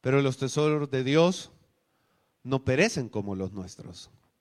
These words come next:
Los tesoros o las riquezas de Dios no se limitan únicamente a cosas materiales, también, a diferencia nuestra.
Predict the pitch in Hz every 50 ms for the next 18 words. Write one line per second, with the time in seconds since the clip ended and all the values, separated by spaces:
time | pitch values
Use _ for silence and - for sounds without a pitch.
0 | _ _ _ _ _ _ _ _ _ _ _ _ _ _ _ _ _ _ _ _
1 | _ _ _ _ _ _ _ _ _ _ _ _ _ _ _ _ - - 185 208
2 | 208 - 240 226 - 330 330 359 339 - - 226 214 208 185 190 185 - - 240
3 | - 269 233 185 202 190 202 220 233 247 240 254 269 254 - 262 240 233 226 247
4 | 247 247 247 226 220 233 240 240 226 - 202 196 208 220 208 - 202 180 - 208
5 | 202 - 196 190 196 190 185 - 180 175 196 220 240 269 262 226 160 123 - -
6 | - - - _ _ - - - 107 113 143 185 214 226 202 175 _ _ _ -
7 | - 113 123 120 - 127 123 131 135 127 - 139 131 151 180 220 214 - - 117
8 | 104 95